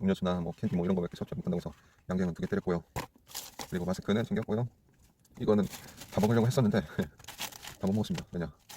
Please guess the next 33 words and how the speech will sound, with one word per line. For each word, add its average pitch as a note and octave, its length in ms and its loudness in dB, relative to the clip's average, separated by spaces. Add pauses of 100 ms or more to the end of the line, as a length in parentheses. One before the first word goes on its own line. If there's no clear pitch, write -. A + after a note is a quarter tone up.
(800)
예, F#2+ 60 -2
먹는 G2+ 220 2
그 G2 100 -2
순간부터 F2 340 -4
아, - 300 -20
난 G#3+ 80 2
괜찮아요. - 260 -2
어, D#3 60 -6
두 - 100 -8
개, - 60 0
세 - 60 -2
개, F2+ 60 2
네 E2 80 0
개 E2 80 -4
괜찮은데 - 260 -2 (400)
계속 F#2+ 140 -2
먹다 G2 140 0
보니까 G2 220 2 (1120)
수분이 - 220 -2
모자라서 - 420 -4
넘길 F#3+ 160 -2
수가 E3+ 120 -4
없어서 - 260 -2 (840)
그래서 E3+ 260 -4
못 E3+ 80 -2
먹고 D#3+ 240 -4 (160)
하여튼 - 180 2 (1900)
포즈는 G#3+ 260 -2
조금 D#2+ 400 -4
미흡할지라도 - 460 -2 (100)
몸은 G2+ 200 4
미-, F2+ 180 4
미흡할지라도 - 460 -4